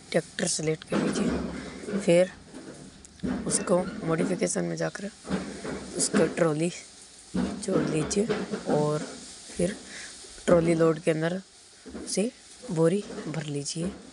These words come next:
फिर उसे आपको खोलना तो आता ही होगा, दूसरे vehicle में जा कर के उसे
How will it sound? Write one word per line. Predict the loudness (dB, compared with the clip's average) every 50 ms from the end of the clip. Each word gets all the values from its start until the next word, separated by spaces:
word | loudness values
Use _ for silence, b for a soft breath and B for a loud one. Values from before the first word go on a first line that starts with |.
| -20 -20 -20 -20 -18 B B B B B B B B B -6
फिर | 0 4 4 4 4 2 -2 -8 -10 -10 -10 -6 -2
उसे | 0 2 4 4 4 4 2 0 0 0
आपको | 0 0 0 -2 -6
खोलना | -2 0 2 2 2 2 0
तो | 0 0 0
आता | 0 0 0 0
ही | -2 0
होगा, | -2 -4 -6 -6 -8 -8 -10 -12 -16 -18 B B B B B B B B -6 -4 2 4
दूसरे | 6 6 6 4 4 2 2 2 2 -2 -4 -10 -20 -18 -12 -2
vehicle | 2 2 2 2 2 2 2 2 2
में | 2 0 0 -2 -2 -4 -8 -12 -20 -18 -12 -8
जा | -4 -4 -4 -2
कर | -2 -2 -2 -2
के | -2 -4 -6 -8 -8 -14 -20 -20 -20 -20 -20 -20 -10 -4
उसे | 0 2 2 2